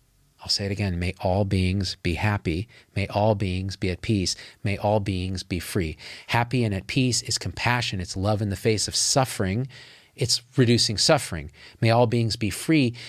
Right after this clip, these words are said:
is saying they should be free to do that. Freedom is, is exactly essential to what it means to be a human.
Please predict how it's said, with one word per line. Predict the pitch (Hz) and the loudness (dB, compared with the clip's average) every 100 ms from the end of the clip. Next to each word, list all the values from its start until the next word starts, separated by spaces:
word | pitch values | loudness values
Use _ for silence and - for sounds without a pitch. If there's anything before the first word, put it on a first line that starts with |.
| - - | -6 0
is | - | 2
saying | 135 120 - - _ _ _ - | 2 0 -4 -16 _ _ _ 2
they | 127 | 4
should | - 110 | 4 2
be | 117 | 0
free | - - 202 240 | 0 0 4 6
to | 233 151 | 6 4
do | 113 104 | 4 2
that. | 90 82 - - _ _ _ _ _ _ _ _ _ - | 0 -4 -12 -20 _ _ _ _ _ _ _ _ _ -6
Freedom | - 147 147 | 2 6 6
is, | 139 165 180 101 90 - - _ _ _ _ _ _ _ _ _ _ _ _ _ | 8 8 8 6 2 -2 -4 _ _ _ _ _ _ _ _ _ _ _ _ _
is | - 117 | 0 2
exactly | 123 101 92 127 156 - 165 | 4 2 4 6 6 4 2
essential | 127 - 107 - 73 92 - _ _ _ _ _ _ _ _ _ _ _ | 4 2 0 -4 -8 -10 -18 _ _ _ _ _ _ _ _ _ _ _
to | - | 0
what | 113 110 | 2 2
it | 101 | 0
means | 107 98 | 0 0
to | - | -2
be | 90 92 | -2 -2
a | |
human. | 80 127 90 | -2 -2 -2